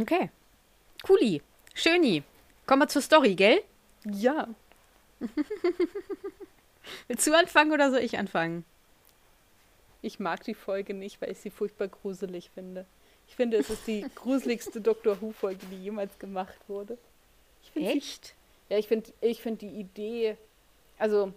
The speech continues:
Speaker 2: ich weiß gar nicht, ob gruselig das richtig, ich find sie sehr, sehr unangenehm. Weil ich diese Idee von "mir wird mein Gesicht abgezogen"
Speaker 1: Ja.
Speaker 2: furchtbar finde. Ich mag
Speaker 1: Mhm.
Speaker 2: mein Gesicht, muss ich zugeben.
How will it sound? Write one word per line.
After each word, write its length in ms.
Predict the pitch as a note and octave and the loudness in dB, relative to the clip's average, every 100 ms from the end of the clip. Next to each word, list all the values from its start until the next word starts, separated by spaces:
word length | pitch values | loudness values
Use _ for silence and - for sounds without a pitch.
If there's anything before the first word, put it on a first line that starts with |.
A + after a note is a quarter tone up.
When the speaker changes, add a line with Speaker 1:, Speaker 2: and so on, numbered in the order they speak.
| _ _ | _ _
Speaker 2:
ich 80 | G#3+ | -2
weiß 160 | A3+ | -2
gar 80 | A#3 | -2
nicht, 80 | G#3+ | -4
ob 140 | G3+ | -6
gruselig 420 | - A#3+ C#4 A3+ | -10 -8 -2 -4
das 180 | A3+ G#3 | -4 -6
richtig, 180 | G#3+ - | -8 -12
ich 100 | - | -16
find 140 | - A3 | -12 -12
sie 100 | G3+ | -4
sehr, 160 | G3+ | -4
sehr 140 | G3+ G#3 - | -2 -4 -4
unangenehm. 720 | A3+ F3 E3+ E3+ E3+ D#3+ E3+ _ _ _ _ _ _ | -2 -2 -6 -10 -12 -14 -16 _ _ _ _ _ _
Weil 120 | F3+ | -6
ich 60 | F#3+ | -6
diese 240 | G#3 G3 G3 | -8 -6 -4
Idee 480 | F#3+ F#3 G3+ A3 A#3+ | -4 -10 -8 -6 -8
von 320 | - G#3+ G#3+ | -6 -6 -4
"mir 200 | G#3 G3 | -6 -4
wird 220 | G#3 G#3+ | -4 -4
mein 220 | G3 G3 | -6 -6
Gesicht 540 | G3 F3+ G3 B3+ - - | -8 -8 -6 -8 -8 -14
abgezogen" 1000 | - F#3 - F3 - F3+ E3 E3 - C#4+ D#4+ _ _ _ - | -10 -10 -10 -16 -12 -10 -10 -12 -10 -10 -10 _ _ _ -8
Speaker 1:
Ja. 580 | F3 D#3 D#3+ E3+ C4 D4 _ _ _ _ _ _ _ _ _ - | -6 -6 -4 0 0 0 _ _ _ _ _ _ _ _ _ -14
Speaker 2:
furchtbar 380 | - A3+ A3 F3 | 0 0 2 -2
finde. 460 | - E3+ E3+ E3 F3+ _ _ _ _ _ _ - | -2 -12 -8 -10 -10 _ _ _ _ _ _ -2
Ich 180 | G3+ G3 | 0 6
mag 180 | G3+ | 6
Speaker 1:
Mhm. 60 | D3+ | 6
Speaker 2:
mein 160 | A#3 C4+ | 0 0
Gesicht, 360 | B3 C#4 - | -2 -6 -6
muss 200 | A#3+ B3 | -10 -8
ich 140 | B3 - | -12 -12
zugeben. 520 | B3 A3 A3+ A#3 | -14 -10 -10 -10